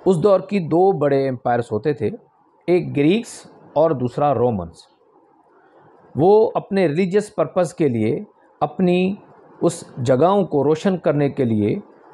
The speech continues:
सूरज की रोशनी का सहारा लेते थे। और उस दौर में जो ग्रीक साइंटिस्ट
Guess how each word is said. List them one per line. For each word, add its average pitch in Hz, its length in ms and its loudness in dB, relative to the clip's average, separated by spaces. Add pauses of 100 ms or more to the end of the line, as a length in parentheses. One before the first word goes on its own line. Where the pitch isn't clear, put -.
सूरज 185 520 2
की 170 140 0
रोशनी 147 340 0
का 143 120 2
सहारा 127 440 0
लेते 143 320 -2
थे। 160 200 -4 (1000)
और 151 440 2 (240)
उस 156 220 -2
दौर 170 260 2
में 135 300 -6 (460)
जो 165 240 0
ग्रीक 165 520 -6
साइंटिस्ट 147 640 -4